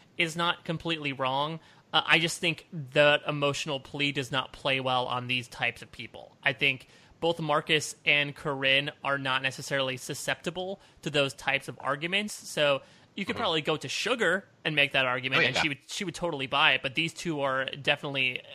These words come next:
Speaker 1: and also considering his position, position in the tribe as it was going in, I do not think they're really susceptible to any of his pleas, which, again, as you said, makes it all the more heartbreaking that, like, this is not a strategy on Dan's part. This is just him trying to be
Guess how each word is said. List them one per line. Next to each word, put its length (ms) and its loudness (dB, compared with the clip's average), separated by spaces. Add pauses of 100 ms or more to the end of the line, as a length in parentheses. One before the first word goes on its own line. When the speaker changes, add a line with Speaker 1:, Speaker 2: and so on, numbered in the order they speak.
(140)
Speaker 1:
and 120 2
also 180 0
considering 360 -2
his 140 -6
position, 420 -8
position 360 -4
in 80 -4
the 80 -8
tribe 340 0
as 140 -2
it 100 -8
was 300 0
going 280 -4
in, 280 4 (520)
I 140 4
do 80 -2
not 260 2
think 160 -2
they're 140 0
really 240 -6
susceptible 640 -4
to 160 -8
any 220 0
of 120 -6
his 200 -4
pleas, 460 -6
which, 280 -6 (340)
again, 220 4
as 100 2
you 80 -4
said, 160 0
makes 180 0
it 80 -4
all 140 0
the 60 -2
more 160 -2
heartbreaking 600 -4
that, 200 -6
like, 300 -2 (200)
this 220 0
is 100 -6
not 160 0
a 60 0
strategy 420 2
on 140 -2
Dan's 260 -6
part. 240 -10
This 140 -8
is 60 -10
just 180 -2
him 160 -4
trying 320 -2
to 100 -10
be 320 -6